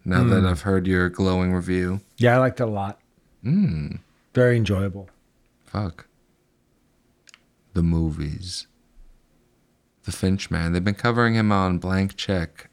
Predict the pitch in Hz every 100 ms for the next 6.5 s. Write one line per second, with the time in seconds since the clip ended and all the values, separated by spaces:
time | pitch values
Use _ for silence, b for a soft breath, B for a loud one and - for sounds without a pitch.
0 | - 85 85 85 85 82 90 92 90 87
1 | 85 80 - 85 87 - 85 87 87 90
2 | 87 90 90 90 90 92 - - - _
3 | _ _ b b b b b b b b
4 | b - _ _ 90 90 - 90 87 87
5 | 87 - 120 160 147 117 - 113 92 90
6 | 87 98 101 98 90